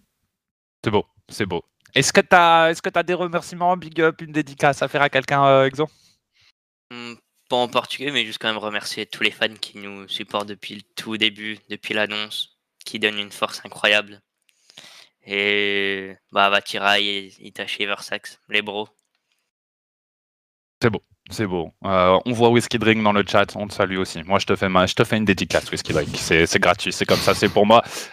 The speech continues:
Speaker 1: Euh, évi-, évidemment, merci beaucoup, Exotique, d'avoir, euh, répondu à notre question. C'est un plaisir de t'inviter dans le, dans le Baguette Flash.
Speaker 2: Merci
Speaker 1: J'espère
Speaker 2: à
Speaker 1: qu'il y aura
Speaker 2: vous pour
Speaker 1: plein d'autres
Speaker 2: l'invitation.
Speaker 1: occasions, même si Itachi va devoir passer,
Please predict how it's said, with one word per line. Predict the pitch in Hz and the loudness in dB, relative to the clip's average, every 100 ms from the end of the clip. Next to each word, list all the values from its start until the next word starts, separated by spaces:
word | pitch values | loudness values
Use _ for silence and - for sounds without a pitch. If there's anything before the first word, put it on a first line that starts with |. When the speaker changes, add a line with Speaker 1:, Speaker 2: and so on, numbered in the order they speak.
| - | 0
Speaker 1:
Euh, | 107 107 104 104 104 104 - | 4 6 6 6 4 2 0
évi-, | 120 120 127 107 - | -2 -2 -4 -4 2
évidemment, | 156 165 160 160 160 175 - - - | 2 4 4 4 4 0 -2 -8 -4
merci | 160 - 208 | -2 -2 -4
beaucoup, | 190 196 196 180 _ | -4 -4 -6 -6 _
Exotique, | 151 151 151 156 147 | 0 0 -4 -4 0
d'avoir, | 139 131 135 127 | 2 6 6 6
euh, | 127 127 | 6 6
répondu | 135 135 143 139 | 2 0 -2 0
à | 143 | 0
notre | 135 117 | -2 -4
question. | 131 - | -6 -2
C'est | 147 139 | 4 4
un | |
plaisir | 131 139 123 139 | 4 0 0 2
de | 131 | 4
t'inviter | 127 127 127 135 | 4 4 4 4
dans | 131 | 4
le, | 123 117 117 | 6 6 6
dans | 120 127 | 6 4
le | |
Baguette | 123 127 123 | 4 2 0
Flash. | - 123 117 | 0 -4 -2
Speaker 2:
Merci | 120 | -4
Speaker 1:
J'espère | - 101 | 2 2
Speaker 2:
à | |
Speaker 1:
qu'il | 98 | 2
y | |
aura | 107 | 0
Speaker 2:
vous | 117 117 | -2 -6
pour | 143 | 0
Speaker 1:
plein | 156 | 0
d'autres | - 151 | 0 -4
Speaker 2:
l'invitation. | - - | -4 -4
Speaker 1:
occasions, | 151 156 147 220 | 2 2 4 2
même | 214 269 269 | 6 4 2
si | - 262 233 - - _ _ | -4 -4 -6 -12 -20 _ _
Itachi | 185 - 170 - 165 | -2 2 2 0 -6
va | 147 135 | 0 0
devoir | 135 131 123 127 - | 2 0 2 2 2
passer, | 131 - 127 | -2 -2 -8